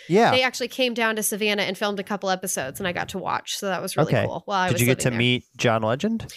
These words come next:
Speaker 2: No, he wasn't there.
Speaker 1: Okay.
Speaker 2: Or if he was, I never saw him during the particular two days that I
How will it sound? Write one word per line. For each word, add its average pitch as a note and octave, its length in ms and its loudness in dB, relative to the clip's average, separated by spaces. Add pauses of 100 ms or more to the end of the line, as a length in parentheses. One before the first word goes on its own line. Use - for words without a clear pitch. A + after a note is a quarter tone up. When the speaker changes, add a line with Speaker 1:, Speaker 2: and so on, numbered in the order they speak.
(140)
Speaker 2:
No, A3+ 260 2
he D#4 260 -2
wasn't G4 340 -2
there. G3 360 0
Speaker 1:
Okay. A#2+ 400 2
Speaker 2:
Or B3+ 180 0
if C4+ 200 2
he C#4+ 140 -4
was, B3 460 -2
I A3 100 0
never A3+ 240 0
saw G#3+ 240 0
him G#3+ 160 -2
during G3+ 240 -2
the G3 80 -4
particular F#3+ 520 -4
two F#3 160 -6
days F3 300 -2
that E3+ 120 -4
I D#3+ 280 -4